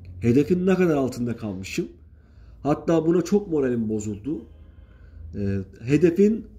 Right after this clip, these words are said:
doksan dokuz bin dokuz yüz altında kalmak diye, e, bir podcast çektim. O zaman yüz, yüz tane falan, yüz on tane takipçim vardı. Bayağı moralim bozulmuştu, içlemiştim yani. Ondan sonra durdum, dedim ki,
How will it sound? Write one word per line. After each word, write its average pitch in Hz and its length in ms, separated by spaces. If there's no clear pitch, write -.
doksan 156 440
dokuz 165 300
bin 165 200
dokuz 151 320
yüz 160 100
altında 151 400
kalmak 135 480
diye, 123 280
e, 107 140
bir 127 100
podcast 135 460
çektim. 110 300
O 127 80
zaman 135 300
yüz, 151 260
yüz 151 320
tane 131 280
falan, 139 220
yüz 120 240
on 135 140
tane 123 220
takipçim 117 600
vardı. 107 460
Bayağı 143 300
moralim 127 400
bozulmuştu, 117 480
içlemiştim 117 600
yani. 98 260
Ondan 190 340
sonra 139 320
durdum, 151 340
dedim 151 240
ki, 120 300